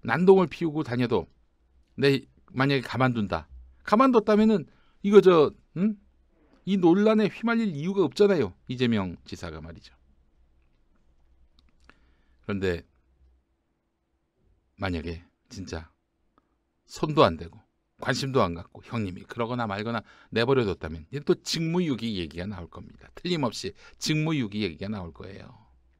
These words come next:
안 봐도 비디오입니다. 자, 이재명 지사가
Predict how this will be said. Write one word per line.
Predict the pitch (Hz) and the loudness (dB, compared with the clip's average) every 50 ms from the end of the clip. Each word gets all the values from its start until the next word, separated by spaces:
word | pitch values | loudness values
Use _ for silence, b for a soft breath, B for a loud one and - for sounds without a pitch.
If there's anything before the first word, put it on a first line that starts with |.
| _ _ _ b b b b b b b b b b | _ _ _ b b b b b b b b b b
안 | 92 98 | -6 -4
봐도 | 87 90 82 90 | -2 -4 -4 -6
비디오입니다. | 87 - 95 87 - 104 104 127 131 127 - - - - _ _ _ _ _ _ _ _ _ _ _ _ _ _ _ _ _ _ _ _ _ _ - - _ _ _ _ _ _ _ _ _ _ _ _ _ _ _ _ _ _ _ _ _ _ _ _ _ _ _ _ _ _ _ _ _ _ _ _ _ - b b b b b b b b | -8 -12 -14 -12 -10 -12 -12 -12 -14 -16 -20 -20 -20 -20 _ _ _ _ _ _ _ _ _ _ _ _ _ _ _ _ _ _ _ _ _ _ -20 -20 _ _ _ _ _ _ _ _ _ _ _ _ _ _ _ _ _ _ _ _ _ _ _ _ _ _ _ _ _ _ _ _ _ _ _ _ _ -20 b b b b b b b b
자, | - 110 | -4 -2
이재명 | 110 117 117 143 139 139 135 131 | -2 0 0 2 2 2 2 2
지사가 | 123 117 113 127 113 104 98 117 143 | 0 0 0 0 2 2 2 0 0